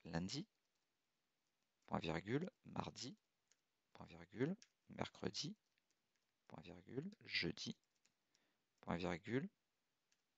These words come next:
vendredi, point-virgule, samedi et dimanche. Voilà, une fois qu'on a terminé la liste, on ferme la parenthèse, on valide et il renvoie bien vendredi.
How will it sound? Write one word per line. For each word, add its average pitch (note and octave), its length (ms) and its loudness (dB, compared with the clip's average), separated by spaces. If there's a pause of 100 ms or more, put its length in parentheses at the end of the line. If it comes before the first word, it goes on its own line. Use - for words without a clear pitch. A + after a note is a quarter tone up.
(220)
vendredi, F#2 600 2 (1040)
point-virgule, G2+ 640 2 (1160)
samedi - 1000 0 (680)
et F3 100 12
dimanche. - 680 -2 (2750)
Voilà, - 180 4
une - 80 -6
fois F#2+ 100 6
qu'on F#2 160 10
a F2 80 8
terminé G2 440 12
la F2 80 10
liste, - 280 2 (120)
on - 60 -20 (100)
ferme C3 200 12
la A2+ 80 12
parenthèse, G#2 680 6 (200)
on B2+ 120 4
valide G#2 460 8 (100)
et - 80 10
il F#2+ 100 10
renvoie - 300 2
bien D3+ 220 8 (280)
vendredi. B2 600 8